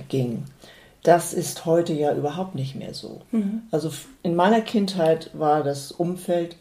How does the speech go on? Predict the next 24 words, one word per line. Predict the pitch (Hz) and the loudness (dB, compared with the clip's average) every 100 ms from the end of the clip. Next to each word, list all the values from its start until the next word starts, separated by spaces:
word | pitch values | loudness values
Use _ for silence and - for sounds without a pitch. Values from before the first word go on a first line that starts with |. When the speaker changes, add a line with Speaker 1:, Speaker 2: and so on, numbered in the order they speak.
| - | -2
Speaker 1:
rein | 143 151 156 156 | 2 2 0 -6
Plattdeutsch. | - 135 135 165 160 - - | -10 -12 -10 -14 -14 -14 -4
Kein | 202 226 220 185 | 2 4 4 4
Mensch | 147 147 - | 2 0 -4
hat | 214 | -6
Hochdeutsch | 254 - 139 131 - | -6 -6 -6 -6 -10
gesprochen. | - - 123 - - _ - | -12 -12 -12 -14 -20 _ -8
Speaker 2:
Ja. | 277 | 0
Speaker 1:
Keiner. | 285 175 - - - - - - - | 2 4 0 -8 -20 -20 -20 -18 -6
Und | 175 | 2
das | 180 180 | 4 4
ist | 185 | 2
heute | 190 190 180 | 4 4 2
natürlich | 175 170 170 160 | -2 -2 -2 -2
nicht | 160 196 | -4 -2
mehr | 208 | 0
so. | 220 233 247 233 | 2 4 4 4
Heute | 180 180 175 160 | 4 4 2 0
Speaker 2:
Mhm. | - - | -4 -2
Speaker 1:
würden | 165 180 180 | 2 2 2
Kinder | 165 190 180 175 - | -2 0 2 2 0
immerzu | 170 190 180 - 190 180 | 2 2 2 0 -4 4
beides | 170 208 175 135 - | 6 6 4 0 -4
hören. | 131 131 175 | 2 2 2